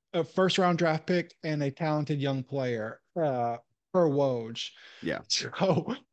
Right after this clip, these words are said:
Speaker 1: nah,
Speaker 2: It's
Speaker 1: man.
Speaker 2: like, we
Speaker 1: Like, how
Speaker 2: traded
Speaker 1: many draft
Speaker 2: four,
Speaker 1: pick?
Speaker 2: so we
Speaker 1: Yeah,
Speaker 2: traded
Speaker 1: yeah,
Speaker 2: four,
Speaker 1: exactly.
Speaker 2: so.
Speaker 1: Yeah, no, it's like, that's
Speaker 2: Yeah.
Speaker 1: not a good, uh,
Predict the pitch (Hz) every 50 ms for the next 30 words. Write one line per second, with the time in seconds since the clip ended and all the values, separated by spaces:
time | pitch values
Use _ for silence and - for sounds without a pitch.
0 | _ - - - 180 180 190 175 165 151 139 131 - - - - - 160 147 147
1 | 139 135 160 214 247 247 240 - - - - - - 269 220 160 - - - _
2 | _ _ - - 202 208 269 120 117 117 - - - 104 - 180 131 - 156 185
3 | 151 127 - - - - 143 - - _ _ _ _ _ _ _ - - - -
4 | - - - 196 - - 170 151 143 170 160 151 143 147 147 170 143 - 180 180
5 | - - 196 190 190 185 180 156 135 160 160 160 156 151 151 147 143 139 135 131
6 | 127 120 120 120